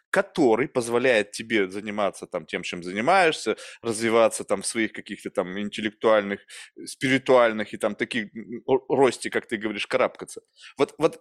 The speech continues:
но что позволяет? То есть ты вышел на этот уровень, пук, вот здесь очутился. Дальше-то как?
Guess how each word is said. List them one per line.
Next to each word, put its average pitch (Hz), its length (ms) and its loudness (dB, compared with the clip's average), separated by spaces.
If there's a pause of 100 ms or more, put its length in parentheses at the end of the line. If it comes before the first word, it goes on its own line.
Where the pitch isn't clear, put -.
(160)
но 180 180 2
что 240 260 2
позволяет? 147 600 2
То 135 60 0
есть - 160 -10
ты 214 100 -2
вышел 202 360 0
на 175 60 0
этот 165 240 -4
уровень, 135 200 -4
пук, - 300 -4 (220)
вот 131 100 0
здесь 180 200 2
очутился. - 520 -6 (360)
Дальше-то 147 400 0
как? - 320 0